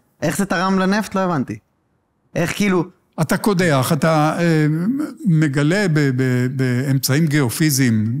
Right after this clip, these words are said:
Speaker 2: ש-, ש- מאפשרים לנו לדעת איך נראה תת הקרקע.
Speaker 1: כן.
Speaker 2: אתה מגלה אזור שיש בו נפט. עכשיו,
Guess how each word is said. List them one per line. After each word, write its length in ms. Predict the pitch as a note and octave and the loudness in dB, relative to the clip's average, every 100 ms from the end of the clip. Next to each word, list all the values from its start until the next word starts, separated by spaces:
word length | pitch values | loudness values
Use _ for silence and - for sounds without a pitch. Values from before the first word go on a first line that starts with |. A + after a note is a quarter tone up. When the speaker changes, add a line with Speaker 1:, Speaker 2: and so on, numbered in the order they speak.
| E3 F#3+ | -6 -6
Speaker 2:
ש-, 140 | D3+ C3+ B2+ D3+ | -4 -2 -2 -4
ש- 140 | - B2 A2+ _ _ _ - | -2 -2 -4 _ _ _ -2
מאפשרים 480 | C#3 - C#3+ D3 E3 | -2 0 0 2 2
לנו 220 | D#3 C#3+ | 2 2
לדעת 360 | C3+ C#3+ D3 D#3 | 2 0 0 -2
איך 180 | C#3 | -2
נראה 240 | D3 C3 C3 | 0 0 0
תת 300 | - E3 - | 0 -2 -2
הקרקע. 480 | C3+ C3+ G#2+ F#2 G#2 - _ | -2 -2 -2 -4 -10 -12 _
Speaker 1:
כן. 240 | C3 A2 G#2 G#2+ | -6 -6 -8 -10
Speaker 2:
אתה 100 | - | 0
מגלה 440 | E3 D3+ E3 G3+ G#3+ | 2 2 2 2 2
אזור 360 | F3+ C3 F3+ F3+ | 0 2 0 2
שיש 260 | D#3 C3+ | 0 0
בו 100 | D3 | 2
נפט. 380 | D3 A#2+ - - - _ _ _ _ - | 2 0 -2 -10 -20 _ _ _ _ -6
עכשיו, 460 | C3+ A3 A#3+ A3 | -2 0 2 0